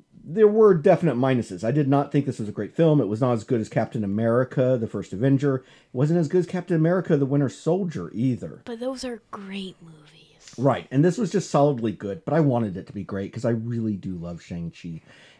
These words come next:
Speaker 1: And I'm gonna probably mispronounce this, and I apologize, but Simu Liu, I think is his name,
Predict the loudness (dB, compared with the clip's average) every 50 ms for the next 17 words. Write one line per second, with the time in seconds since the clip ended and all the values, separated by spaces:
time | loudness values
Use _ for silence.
0 | _ _ 0 4 6 6 8 8 8 6 4 2 -2 _ _ _ _ -4 0 2
1 | 2 2 2 4 4 4 4 4 4 2 2 0 -2 -4 -6 -4 -4 -4 -6 -8
2 | -10 -10 -10 -8 -8 -8 -8 -6 -4 -4 -4 -4 -6 -8 -10 -10 -12 -14 -14 -14
3 | -16 -6 0 4 4 6 8 8 8 8 6 6 4 4 2 2 2 2 2 0
4 | -2 -6 -10 -12 _ _ _ -8 -6 -2 -2 -2 0 0 -2 -2 -2 -2 -2 -2
5 | 0 0 0 0 -2 -4